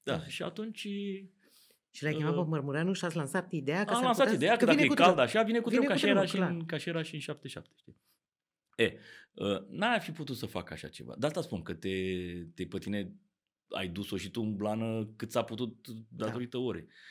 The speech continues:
Speaker 1: Uh, după aia, "Hai să facem concurs cine ține mai multe banane în gură. Câte banane poți să bagi în gură?" Nu, morcov. Câți morcov poți să bagi în gură? Cu banana era cât de adânc poți să bagi.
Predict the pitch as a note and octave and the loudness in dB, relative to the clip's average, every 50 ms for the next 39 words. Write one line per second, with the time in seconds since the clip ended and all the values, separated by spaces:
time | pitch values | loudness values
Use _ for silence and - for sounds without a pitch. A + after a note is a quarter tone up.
0 | - - - _ _ - G#2+ G#2+ A2 A2 G#2+ G#2+ A#2 A#2+ A#2 C3 B2 B2 B2 A#2+ | -20 -20 -20 _ _ -4 -2 0 0 2 0 0 0 0 2 2 4 4 4 4
1 | B2 B2 C3 C3+ C3 - C3+ - C#3+ C3+ - C#3 C3 - C3+ B2+ A#2+ A#2+ C#3+ C3+ | 4 4 2 0 -2 -4 -2 -2 -2 -2 -2 -4 -4 -2 -4 -4 -4 -2 -4 -4
2 | B2 - - - - - - C3+ B2+ C3 B2 B2+ D3 C3+ C3+ C3 C3 B2 B2+ C3 | -4 -4 -8 -14 -14 -10 -8 -4 -4 -4 -4 -4 -4 -4 -2 -2 -2 -4 -4 -4
3 | C3 B2 C3 C3+ B2 B2 B2 A#2+ A#2+ A#2+ A#2+ A#2 A#2 A#2 A2 A2 G#2+ A2+ A#2+ A#2+ | -6 -6 -4 -2 -2 -2 -2 -4 -6 -10 -10 -12 -14 -14 -14 -8 -2 0 0 0
4 | B2+ B2+ B2+ A#2+ A#2+ B2 B2+ B2 A2+ F#2+ E2 D#2+ E2 - - - _ - - - | 0 -2 -2 -4 -4 -4 -2 0 0 0 -2 -2 -6 -10 -14 -16 _ -14 -8 -6
5 | B2 - C#3 A#2+ G#2+ C3 C3 D3 D3 C#3 B2+ A2+ B2+ C#3 C3+ - C3+ A#2 C3+ C#3 | -2 -2 -2 0 2 0 2 2 2 0 -2 -2 -2 -4 -2 -2 -2 2 2 2
6 | C3+ C3 C3+ C3 C3+ C3 - - - - _ _ _ _ _ - - A3 A#3 C4+ | 2 2 -2 0 0 0 0 -2 -4 -12 _ _ _ _ _ -2 4 4 4 6
7 | F#3+ E3+ C4 B3+ G#3 - - F#2+ - - F3 F3+ D#3+ D#3+ G3 G3+ E3 - D3 A#2 | 6 8 10 10 10 10 8 0 0 4 4 4 4 6 4 2 4 2 2 2
8 | - A2 G2+ G2+ F2+ F2 E2+ E2 E2 D#2 - - _ _ _ - D#2+ F#2 G2 G2 | 2 0 0 0 0 -2 -4 -4 -8 -12 -12 -16 _ _ _ -12 -6 -2 0 0
9 | G#2 A2 A2 G#2+ G#2 A2 A2 G#2 G#2+ - A2 G#2 A2+ A2 A2 A2 A#2+ A2 F2+ E2+ | 0 0 0 0 0 0 -2 -2 -2 -6 -4 0 2 2 2 2 0 0 -2 -4
10 | E2+ D#2+ D2+ C#2+ - _ | -10 -12 -12 -16 -18 _